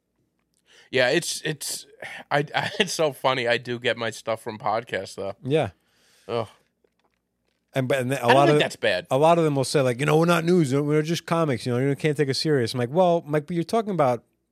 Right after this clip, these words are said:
Speaker 2: current events, and po-, so, like, uh, people do get their news from you people." Like, so
Speaker 1: Definitely.
Speaker 2: there's a little bit of responsibility there to not, but it is also on the listener to be like, "Well, you, you have to form, you know, you have to, you can't just"
Speaker 1: Right.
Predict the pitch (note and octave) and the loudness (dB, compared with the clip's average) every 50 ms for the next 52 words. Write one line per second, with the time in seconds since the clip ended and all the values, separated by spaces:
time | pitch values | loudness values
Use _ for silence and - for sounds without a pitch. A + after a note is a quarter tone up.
0 | _ _ - - D3 C3 A#2+ G#2+ A#2+ A2+ A2 - - G2+ F#2+ - B2+ - - - | _ _ -2 0 0 0 0 0 0 -2 -2 -2 -6 -6 -6 -6 -8 -8 -4 0
1 | B2 A#2 A2+ A2+ A2 A#2+ A2 - - _ _ _ _ _ _ _ _ - G3+ G#3+ | 0 2 2 2 0 -4 -8 -12 -18 _ _ _ _ _ _ _ _ -2 0 2
2 | A3+ E3+ B2+ A#2 D3 D#3 D3 B2+ A#2+ G2+ - A2 G#2 G#2 B2 C3 B2 A2 G2+ - | 0 0 2 2 2 4 4 4 2 2 2 -2 0 0 0 0 0 0 -4 -8
3 | - - G#2 F#2 F2+ E2+ - G2+ F#2 - F2+ E2+ E2+ F2 F#2 F#2 F#2 E2 - - | -8 -6 -6 -6 -6 -6 -6 -8 -6 -6 -6 -8 -6 -6 -6 -6 -6 -8 -4 2
4 | B2 C3 B2 A2 - - F#2+ F2 F2+ F#2 - F#2 A#2 C3+ C3 C#3 C#3 C#3 D#3 G3 | 4 4 4 4 2 -4 -10 -10 -12 -12 -6 -2 0 0 2 0 -2 0 0 0
5 | G#3+ A3+ F#3+ F#3+ D#3 C#3+ B2 - - B2+ A2+ G#2+ - - A2 G#2 G2+ G2 F#2+ F#2+ | 0 2 2 0 0 0 0 -2 -2 -2 -2 -2 -2 -2 -2 0 0 0 -2 -2
6 | F#2 F#2 F#2+ G2+ G#2+ _ _ _ - A2+ G2+ G2 G2 F#2+ G2 - A#2 G#2 - A2+ | -2 -4 -4 -8 -12 _ _ _ -8 -6 -4 -4 -4 -6 -6 -10 -6 -4 -2 -2
7 | A2 G#2+ _ _ _ _ _ _ _ _ _ - C3 C3 C#3+ C3+ B2 C3 B2 - | -2 -4 _ _ _ _ _ _ _ _ _ -4 0 2 2 2 4 2 0 0
8 | C3 A#2 A2 G#2+ G2+ G2+ A2 A#2 A2 - G#2 F#2 F2+ F2+ F2 E2 E2+ F#2 F2 E2+ | -2 -2 -2 -4 -4 -2 -2 -2 -2 -4 -6 -6 -6 -6 -6 -6 -6 -6 -6 -6
9 | E2+ E2+ E2+ _ G#2+ F#2+ F2+ F#2 F#2 G2 - G2+ G#2 G2 F#2+ G2 F#2 - F#2+ F2 | -8 -10 -10 _ -8 -6 -6 -6 -8 -8 -10 -8 -8 -6 -6 -6 -6 -6 -8 -10
10 | D#2+ E2+ - _ _ _ _ _ _ - G#2+ G2 F2+ E2+ E2+ E3+ - - A2 F#2+ | -10 -12 -18 _ _ _ _ _ _ -6 -6 -6 -4 -6 -8 -12 -12 -10 -10 -10
11 | F2+ F2+ F2+ F#2 F#2 E2+ F2 E2 - - - A2+ G2 E2+ E2 D#2 - _ - A2+ | -8 -8 -10 -10 -10 -12 -14 -16 -14 -10 -10 -10 -8 -10 -12 -16 -16 _ -20 -18
12 | A2+ A#2 B2+ A2+ F#2 F2 | -8 -4 -2 -2 -2 -4